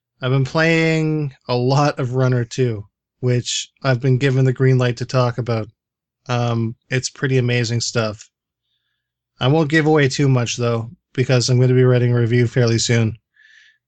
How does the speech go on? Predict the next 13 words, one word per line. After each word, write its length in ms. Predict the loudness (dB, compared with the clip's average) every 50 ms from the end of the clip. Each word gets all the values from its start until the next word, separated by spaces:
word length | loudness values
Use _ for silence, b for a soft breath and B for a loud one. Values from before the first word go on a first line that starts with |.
| _ _ -2
But 340 | 0 0 0 0 -4 -10 -18 _ _ _ _ _ _ _ -4 0
if 320 | 0 0 0 -4 -4 0
you, 340 | 2 2 4 4 4 4 4
uh, 360 | 4 4 2 2 2 0 -2
if 160 | -2 -4 -6 -6
you 80 | -2
go 120 | 0 0 0
to 60 | 0
Steam, 500 | -2 -2 -2 0 0 0 0 0 -2 -4 _ _ _ _ _ _ _ _ _ _ _ _ -4
you 120 | -4 -2
can 160 | 0 0 -2
pre-order 480 | 0 0 0 2 2 2 2 2 0 0
it, 140 | -2 -2 -4